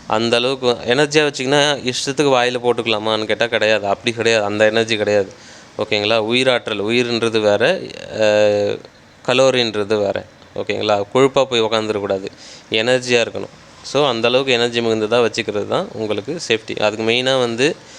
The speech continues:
nine to six நைட் வந்து கரெக்டா தூங்கணும். அதுதான் முக்கியம். அதை ஃபாலோ பண்ணுங்க. அது என் கிரகங்களோட பீடியிலேருந்து முழுசா வெளியில வருவீங்க. நீங்க வந்து நினைச்சது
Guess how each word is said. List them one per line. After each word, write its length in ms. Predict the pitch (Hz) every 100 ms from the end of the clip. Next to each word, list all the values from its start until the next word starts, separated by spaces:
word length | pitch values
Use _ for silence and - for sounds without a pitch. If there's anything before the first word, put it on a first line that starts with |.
| - - -
nine 340 | 113 120 139
to 80 | 139
six 340 | 127 127 -
நைட் 220 | 117 120 123
வந்து 240 | 113 120
கரெக்டா 600 | 123 110 113 107 - 123 -
தூங்கணும். 320 | 127 117 98 - - - -
அதுதான் 300 | 104 104 113
முக்கியம். 340 | 113 101 131 147
அதை 160 | 110 -
ஃபாலோ 220 | 113 123
பண்ணுங்க. 440 | 123 107 104 151 202 - - - - -
அது 200 | 110 113
என் 380 | 120 107 104
கிரகங்களோட 360 | 117 123 139 131 123
பீடியிலேருந்து 420 | 120 120 127 147
முழுசா 300 | 123 123 131
வெளியில 280 | 120 117 120
வருவீங்க. 680 | 113 104 107 107 170 196 - - -
நீங்க 260 | 113 117 117
வந்து 240 | 117 156
நினைச்சது 600 | 131 117 135 147 170